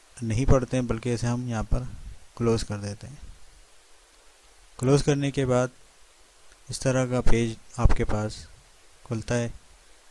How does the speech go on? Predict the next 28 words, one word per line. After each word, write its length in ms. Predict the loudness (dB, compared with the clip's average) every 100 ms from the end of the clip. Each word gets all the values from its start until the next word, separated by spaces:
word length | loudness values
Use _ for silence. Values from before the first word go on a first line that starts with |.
| -20 -20 -20 -20 -14 -4
इस, 220 | -4 -4
अ, 640 | -10 -4 0 2 4 4 2
इसका 240 | 0 -2
पहले 440 | 0 0 0 0 -2 -8 -18 -8
तारुफ 260 | -4 -2 0
हो 100 | 2
जाए 260 | 2 2 -2 -16 -20 -20 -20 -20 -20 -20 -20 -20 -20 -18
software 460 | -8 -6 -2 0 0
का। 280 | 0 -2 -2 -10 -20 -20 -20 -20 -18 -6
इसे 280 | -4 0 2 4 4 2 0
यानी 320 | -2 -4 -6
कि, 220 | -10 -10
अ, 280 | -10 -10 -8 -6
ये 320 | -4 -2 2
project 520 | 8 8 8 0 0
है, 220 | -2 -2 -8 -16 -20 -20 -16
इसको 220 | -12 -4
हम 180 | -2 0
project 480 | 2 2 2 -6 -6
window 320 | -6 -2 -2
कहते 300 | -4 -8 -10
हैं। 100 | -16 -18 -20 -20 -20 -20 -20 _ -20 -20 -20 -20 _ -20 -20 -20 -20 -16
इसी 120 | -10 -4
तरह 220 | -2 -2
ये 340 | -2 0 2
हमारे 280 | 2 0 2
पास 320 | 2 2 0
है, 280 | -6 -6 -8